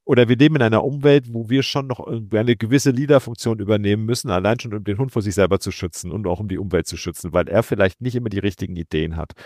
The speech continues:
Und das ist natürlich noch wichtiger, wenn ich Problemverhalten haben kann, was, ähm, den Hund oder auch andere direkt gefährdet. Und, ähm, dann muss ich das eventuell zeitlebens managen. Weil bis zum,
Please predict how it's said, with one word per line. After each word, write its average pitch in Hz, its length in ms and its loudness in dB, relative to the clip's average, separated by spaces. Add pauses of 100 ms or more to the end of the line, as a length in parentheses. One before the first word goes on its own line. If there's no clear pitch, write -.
(220)
Und 113 140 -6
das 160 120 6
ist 160 80 -4
natürlich 151 340 2
noch 160 480 2
wichtiger, 139 480 2
wenn 123 80 -2
ich 123 100 -10
Problemverhalten 107 920 -2
haben 95 340 0
kann, 113 300 -2 (340)
was, 113 680 0
ähm, 123 380 0 (400)
den 117 160 6
Hund 143 260 2
oder 123 260 4
auch 104 160 2
andere 123 400 -2
direkt 101 400 -2
gefährdet. 92 760 -4 (1200)
Und, 120 420 4
ähm, 117 340 0 (100)
dann 123 420 0
muss 127 480 0
ich 156 120 -4 (100)
das 107 280 2
eventuell 113 400 -2
zeitlebens 110 840 0
managen. 82 640 -6 (680)
Weil 110 160 6
bis 156 260 2
zum, 127 140 -4